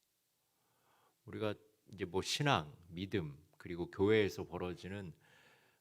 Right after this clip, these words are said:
어, 굉장히 뭐라 그러지, 좀 버라이어티한 막 그런 걸 볼 때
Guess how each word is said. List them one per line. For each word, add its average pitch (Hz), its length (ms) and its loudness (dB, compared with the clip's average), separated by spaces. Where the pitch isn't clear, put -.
어, - 720 -16
굉장히 90 320 -4
뭐라 82 240 -2
그러지, 71 180 -10
좀 78 220 -12
버라이어티한 101 880 6
막 87 200 -6
그런 95 220 -2
걸 87 140 -2
볼 76 220 -12
때 90 220 -12